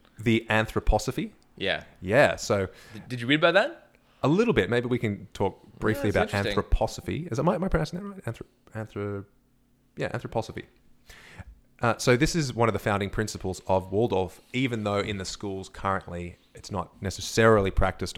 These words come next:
Speaker 1: or evident.
Speaker 2: Mm-hmm.
Speaker 1: Um, it's called anthroposophy, and it's often, um, termed as the wisdom of humankind.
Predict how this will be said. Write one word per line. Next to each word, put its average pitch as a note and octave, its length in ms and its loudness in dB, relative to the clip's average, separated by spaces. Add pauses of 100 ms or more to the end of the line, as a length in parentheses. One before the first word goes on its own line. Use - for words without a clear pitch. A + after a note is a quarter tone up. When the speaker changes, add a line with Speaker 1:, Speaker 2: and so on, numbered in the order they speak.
Speaker 1:
or E2+ 260 -2 (840)
evident. F#2+ 380 -4 (180)
Speaker 2:
Mm-hmm. B2+ 480 -8
Speaker 1:
Um, F2+ 460 0 (500)
it's A2 120 -6
called A2 200 0
anthroposophy, G#2+ 960 -2 (640)
and G2 380 2
it's - 140 -4
often, A2 520 0 (200)
um, F#2 280 -2
termed F2+ 340 -6
as F#2 200 -4
the F2+ 260 -8 (100)
wisdom C3+ 640 2 (100)
of G#2 120 -4
humankind. G2 720 -4